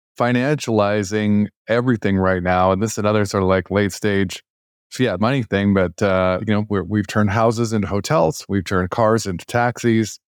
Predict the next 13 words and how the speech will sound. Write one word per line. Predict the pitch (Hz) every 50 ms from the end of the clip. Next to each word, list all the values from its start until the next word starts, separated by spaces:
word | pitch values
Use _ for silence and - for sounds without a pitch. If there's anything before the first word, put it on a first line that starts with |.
| _ -
Everything | 135 147 139 143 135 113 - 117 110 107 107 104 101 101
is | - 101 101 101 98 92 -
becoming, | - 101 - - 104 104 104 101 101 101 98 98 98 - _ _ -
uh, | 101 98 95 95 92 95
we, | 110 113
we | 101 101 117 123
don't | 135 143 147 143
even | 135 127 127 117
just | 117 - - -
own | 104 113 120 120
stuff | 110 - 107 92 90 -
anymore. | 92 90 87 87 82 67 - - -
Now | 92 104 107 107 110 110 107 104 101